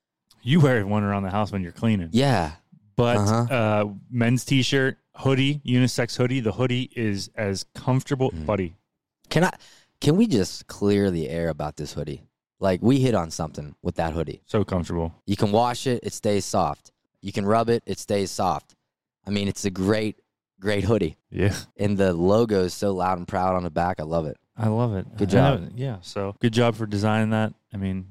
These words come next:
Speaker 1: that hoodie.
Speaker 2: Mm-hmm.
Speaker 1: That was, and then, of course, there's Holderness and Board on there, which the large, extra large have sold out, but they're in production right now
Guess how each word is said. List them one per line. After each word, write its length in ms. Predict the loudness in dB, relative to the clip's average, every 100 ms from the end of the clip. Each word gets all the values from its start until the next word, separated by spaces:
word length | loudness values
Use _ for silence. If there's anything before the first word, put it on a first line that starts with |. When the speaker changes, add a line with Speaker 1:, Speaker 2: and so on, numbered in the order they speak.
| -6
Speaker 1:
that 160 | -4
hoodie. 300 | -2 0 -2 -6 _ _ -16
Speaker 2:
Mm-hmm. 200 | -10 -6
Speaker 1:
That 100 | -4
was, 260 | -6 -10 -18 _
and 220 | 2 4
then, 140 | 4 0
of 160 | -2
course, 260 | 2 2 2
there's 160 | 0 0
Holderness 460 | 0 0 -2 -4
and 120 | -4
Board 220 | 0 0 0
on 140 | -2
there, 160 | -2 -2
which 240 | -2 -4 _ _ _ _ _ _ _
the 180 | -2 2
large, 440 | 2 2 2 -2 -4
extra 340 | -6 -4 -4
large 560 | 0 2 2 0 -6 -16 _ _ _ -8
have 160 | -8
sold 320 | -4 0 2 2
out, 240 | 0 -2 -4
but 100 | -4
they're 200 | -2 -2
in 60 |
production 600 | -2 -4 -4 -6 -10 -10 -10
right 200 | -10 -8
now 300 | -10 -12